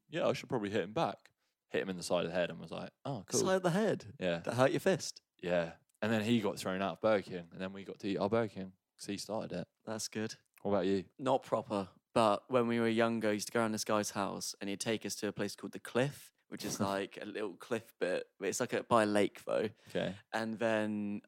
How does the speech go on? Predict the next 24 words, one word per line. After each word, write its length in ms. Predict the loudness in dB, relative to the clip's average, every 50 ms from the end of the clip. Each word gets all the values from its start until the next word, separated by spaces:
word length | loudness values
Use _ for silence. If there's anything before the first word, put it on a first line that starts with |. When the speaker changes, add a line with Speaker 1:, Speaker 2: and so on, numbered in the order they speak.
| _ _ _
Speaker 2:
we 140 | -2 -2 0
just 220 | 0 0 -2 0
watched 200 | -2 -2 -2 -4
three 200 | -4 -2 -2 0
hundred, 460 | 0 0 0 0 2 2 2 0 0 -2 -8 _
so 580 | -4 -2 0 2 2 2 2 0 0 -2 -4 -6 -4
we'd 180 | -4 -4 0 2
line 280 | 4 4 4 4 4 4
up 260 | 2 2 2 0 -4 -6
Speaker 1:
What 100 | -6 -4 -4
do 20 |
you 40 | -2
think, 120 | 0 0 0
Speaker 2:
and 60 | 4
Speaker 1:
you're 100 | 4 6
Speaker 2:
then 60 | 8 10
Speaker 1:
Roman 260 | 8 8 8 6 2
Empires 560 | 0 -2 -4 -6 -6 -4 -4 -4 -6 -6 -10
or 40 | -12
something? 260 | -12 -12 -10 -10 -12 -12
Speaker 2:
c-, 60 | -14 -8
come 240 | -4 -4 -4 -2 -4
together, 460 | -6 -6 -6 -6 -6 -6 -8 -8 -8
yeah. 160 | -8 -10 -10